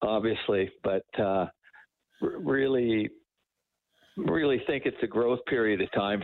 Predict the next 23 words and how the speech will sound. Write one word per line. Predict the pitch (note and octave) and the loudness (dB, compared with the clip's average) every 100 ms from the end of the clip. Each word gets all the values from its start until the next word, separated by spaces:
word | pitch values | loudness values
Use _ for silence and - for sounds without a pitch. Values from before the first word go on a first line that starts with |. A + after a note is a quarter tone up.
| - | -2
for | |
the | G2 G2 | 0 2
Oilers | G2 G2 F#2+ F2 | 2 2 0 0
right | F#2+ F#2 | 0 0
now. | F#2 F#2+ F2 F2 | 0 0 2 2
And, | E2 E2 - - - - _ _ - | 0 -4 -10 -14 -14 -16 _ _ -4
you | |
know, | G#2 A#2 A#2 | -2 0 -2
so | - | -4
their | A#2+ A#2+ B2+ | 0 0 0
adversity | - - - C#3 B2+ C3 E3+ - - A2 G#2+ A2 | -2 -4 -2 -2 0 0 0 -2 -2 0 2 2
is, | - G2 G2 - A2 | 2 0 0 -2 -2
uh, | G2 F#2 F#2 - _ _ - _ _ _ _ - | 0 0 -2 -4 _ _ -20 _ _ _ _ -8
you | - | -2
know, | F#2 F#2 G2 G#2 B2+ - | 0 2 0 -2 -4 0
really | C3 D#3+ D#3+ A#2+ | 2 2 2 0
good | A#2+ B2 A#2+ | 0 -2 -2
for | B2 | -4
growth. | - G#2+ G2+ F#2 - - - _ _ _ - | 0 2 2 0 -2 -10 -20 _ _ _ -4
And | F#2+ F#2+ F#2+ | 0 0 2
they're | G#2 G#2 - | 0 0 0
sure | B2+ A#2 A2+ G#2 - | 0 2 2 0 -2
facing | - G#2+ G#2+ A#2+ G2+ F#2+ | -2 -2 -2 -2 0 0